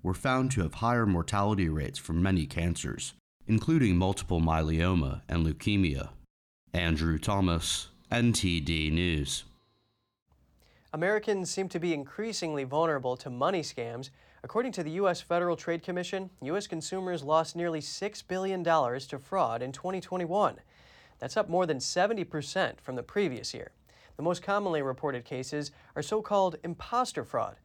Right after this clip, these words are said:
Speaker 2: These cases include relationship fraud or people falsely claiming to be government officials or relatives in distress. Online shopping scams are also common,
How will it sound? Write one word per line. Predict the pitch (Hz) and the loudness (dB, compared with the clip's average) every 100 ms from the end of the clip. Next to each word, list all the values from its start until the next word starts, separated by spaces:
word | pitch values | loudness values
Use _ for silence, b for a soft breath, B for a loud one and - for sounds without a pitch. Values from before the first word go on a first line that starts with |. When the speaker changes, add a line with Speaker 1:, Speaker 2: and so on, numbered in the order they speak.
| b b b - | b b b -8
Speaker 2:
These | 160 | -8
cases | - 175 175 147 147 - 135 | -4 -4 -2 -4 -4 -6 -12
include | 135 156 135 | -6 -4 -2
relationship | 131 139 151 170 - 156 | -2 -2 -4 -6 -6 -4
fraud | - 160 165 160 B B - | 2 4 4 2 B B -10
or | 143 | -8
people | 226 208 | -4 -4
falsely | 156 - 190 233 220 | -2 0 0 2 -2
claiming | 196 170 170 165 | 0 -2 0 -2
to | 160 | -4
be | 156 | -6
government | 135 147 185 233 220 | -2 0 0 -2 -4
officials | 170 208 202 160 156 151 | -4 -6 -4 -2 -2 -4
or | - 156 | -6 -4
relatives | 143 170 214 214 190 160 | 0 0 -2 -2 -4 -4
in | 156 | -6
distress. | 135 - 247 214 - - - b b b b b | -6 -6 0 0 0 -10 -18 b b b b b
Online | 160 214 214 | -2 0 -2
shopping | - 185 185 135 | 2 2 2 -2
scams | 123 - 123 117 143 - - | -6 -6 -4 -4 -8 -10 -4
are | 123 | 2
also | 160 156 127 | 2 0 -6
common, | 135 113 120 | -6 -6 -6